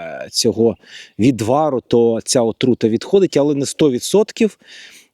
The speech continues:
Е, так, е, і ще є висушування при високих температурах, тоді, е, та, пишуть, що нібито він стає неотруйний.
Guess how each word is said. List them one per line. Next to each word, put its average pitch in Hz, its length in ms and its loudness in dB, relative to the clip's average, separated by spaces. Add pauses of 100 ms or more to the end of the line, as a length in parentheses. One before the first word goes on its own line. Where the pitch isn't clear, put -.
Е, 143 200 2
так, 196 320 -4 (160)
е, 131 420 2
і 202 180 4
ще - 220 2
є 180 140 4
висушування 160 680 0
при 147 160 0
високих 143 420 0
температурах, 156 680 0
тоді, 165 480 2
е, - 140 -2 (680)
та, 156 240 0
пишуть, 160 280 0
що - 140 0
нібито 123 1120 2
він 127 200 2
стає 123 360 0
неотруйний. 117 600 -2